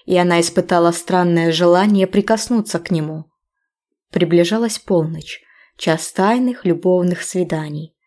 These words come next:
Некоторые дамы исчезли в саду с кавалерами и возвращались с цветком в волосах и припухшими губами. Ханне было интересно, каково это —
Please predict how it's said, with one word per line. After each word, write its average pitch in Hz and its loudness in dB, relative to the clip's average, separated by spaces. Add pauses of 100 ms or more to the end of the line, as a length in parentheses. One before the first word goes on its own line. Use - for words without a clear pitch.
(400)
Некоторые 190 2
дамы 196 0
исчезли 208 -2
в 202 -2
саду 208 -2
с - -6
кавалерами 165 -2 (260)
и 170 0
возвращались 175 2
с - -8
цветком 175 0
в - -8
волосах 170 0
и 190 0
припухшими 196 -2
губами. 156 -6 (500)
Ханне 254 -2
было 254 4
интересно, 233 0 (460)
каково 262 2
это — 165 -6